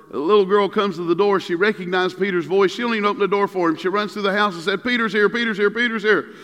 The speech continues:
And they're like, "Uh, it's, it's his ghost. That's his angel." She's like, "No, he is here."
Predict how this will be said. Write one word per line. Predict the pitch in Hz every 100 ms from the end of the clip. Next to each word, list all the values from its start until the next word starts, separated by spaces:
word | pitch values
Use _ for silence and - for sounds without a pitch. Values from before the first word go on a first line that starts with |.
| -
And | - 190
they're | 202
like, | 190 175 165
"Uh, | 175 170 165 165 165 165
it's, | -
it's | 185 180
his | 156
ghost. | 123 156 131 123 - - - _ _ _ _ _ _ _ -
That's | 180
his | 185 165
angel." | 160 156 135 151 131 - - - - _
She's | 220 226
like, | 220
"No, | 226 240 277 294 175 127
he | - 262 247 226
is | 214
here." | 190 - 294 285 185 127